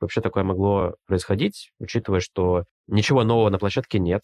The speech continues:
никаких новых там, э, звезд, опять-таки, да, о которых мы уже говорили. У меня была какое, какая гипотеза, что массовый пользователь, он контент не создает, и ему в целом там на каких-то зарубежных инфлюенсеров пофиг, будем,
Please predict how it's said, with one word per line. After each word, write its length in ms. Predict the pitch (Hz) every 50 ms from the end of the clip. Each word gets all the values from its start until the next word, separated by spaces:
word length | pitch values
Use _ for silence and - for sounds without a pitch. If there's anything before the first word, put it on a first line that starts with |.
| _
никаких 380 | - 95 90 98 101 131 127 -
новых 300 | 101 107 113 104 95 -
там, 760 | - 85 82 82 85 82 82 82 85 85 85 82 85 82 82
э, 40 | 82
звезд, 420 | 80 87 90 92 98 101 - -
опять-таки, 380 | - - 82 76 - _ - 90
да, 140 | 92 95 98
о 40 | -
которых 300 | - - - 85 - -
мы 100 | 92 87
уже 240 | 85 85 85 82 - _ _ -
говорили. 440 | - 101 98 98 98 90 90 92 - -
У 60 | 110
меня 140 | 117 139 151
была 160 | 156 143 131
какое, 1120 | 123 131 - - 127 110 101 95 90 87 87 87 85 85 85 85 82 80 80 82 82 85 85 -
какая 240 | - 113 135 120 95
гипотеза, 500 | 95 87 - 110 98 - - 87 87 85
что 800 | - - _ - 98 98 98 98 98 98 98 95 92 - - - _ _
массовый 420 | 104 110 123 127 123 - 117 107 101
пользователь, 640 | - 180 208 185 160 123 110 - 104 98 92 - -
он 160 | 107 113 110
контент 380 | - 95 95 - 139 151 151 -
не 80 | 123
создает, 560 | 110 - 107 101 95 110 110 104 95 85 - -
и 40 | 90
ему 180 | 92 101 110
в 60 | 110 -
целом 360 | - 131 131 131 110 95 87
там 200 | - 82 82 87
на 380 | 87 90 92 90 92 92 90 - _ _ -
каких-то 540 | 110 101 - 117 - - - 95 92 90 90
зарубежных 800 | 87 104 101 104 101 113 120 123 117 107 92 92 87 - - -
инфлюенсеров 840 | 85 87 90 - - 110 147 175 - - 120 104 95 85 - - _ _ _
пофиг, 400 | - 98 87 - - _ _ _ _ _ _ _ _
будем, 300 | 90 87 87 85 82 -